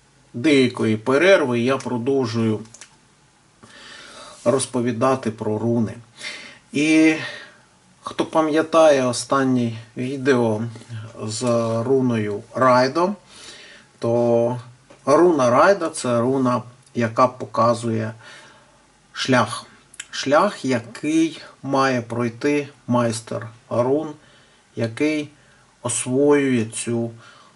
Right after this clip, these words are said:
серйозну науку. Давайте згадаємо, що ж таке рунічна наука і як вона з'явилась.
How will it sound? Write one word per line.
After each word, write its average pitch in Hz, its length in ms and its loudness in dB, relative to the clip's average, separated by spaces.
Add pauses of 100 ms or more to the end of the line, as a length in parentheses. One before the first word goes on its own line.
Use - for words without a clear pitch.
(220)
серйозну 123 800 -2
науку. 117 680 -2 (1300)
Давайте 208 360 4
згадаємо, 151 880 2
що - 520 2
ж - 140 -4
таке 180 360 0
рунічна 131 600 -2
наука 123 760 0
і 110 380 -4
як 139 420 2
вона 123 580 0 (280)
з'явилась. 113 680 -6